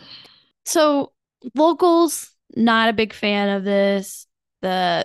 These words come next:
Sonoma County Free Press, which I'm not sure if it still exists, but they, 'cause I tried to go to their website and I got an error message, but it might have been a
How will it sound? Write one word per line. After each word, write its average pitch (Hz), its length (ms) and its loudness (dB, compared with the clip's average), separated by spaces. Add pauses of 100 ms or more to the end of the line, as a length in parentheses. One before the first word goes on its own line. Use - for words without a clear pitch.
(100)
Sonoma 214 760 -2
County 196 600 -4
Free 190 260 -8
Press, 180 600 -8
which - 360 -10 (240)
I'm 269 120 -6
not 359 160 -4
sure 170 160 -4
if 175 120 -6
it - 100 -10
still 170 300 -6
exists, - 840 -10 (180)
but 160 600 -8 (560)
they, 202 680 0 (120)
'cause - 140 -18
I 175 140 -2 (120)
tried 214 160 -2
to 185 60 -2
go 170 100 -2
to 170 40 -2
their 139 140 -4
website 156 460 -10 (140)
and - 140 -12 (360)
I 175 100 -8
got 165 140 -8
an 160 120 -10
error - 220 -12
message, - 520 -16 (520)
but 190 120 0
it 190 40 0
might 190 180 0
have 175 80 -2
been 165 160 -4
a 160 100 -8